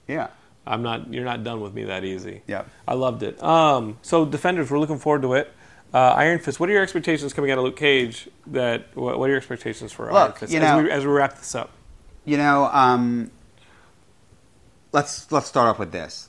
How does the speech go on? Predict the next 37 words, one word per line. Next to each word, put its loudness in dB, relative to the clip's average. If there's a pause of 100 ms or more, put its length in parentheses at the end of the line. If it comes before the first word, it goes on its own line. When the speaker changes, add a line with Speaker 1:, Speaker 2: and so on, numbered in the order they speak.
Speaker 1:
All 0
this -4
controversy 0
about 0
Iron 0
Fist -10
not -6
being -8
Asian, -10 (380)
I -8
mean, -2
I 0
understand -2
that -8
people -10
know, -6
yes, -12
the, -18
in -20
the -18
comic -12
he's -18
not -10
Asian, -16 (200)
but -14
it -12
was -14
an -16
opportunity. -16
But, -16 (1120)
you -8
know, -2 (560)
the -10
bottom 6
line 0
is -8 (100)
Shang-Chi -2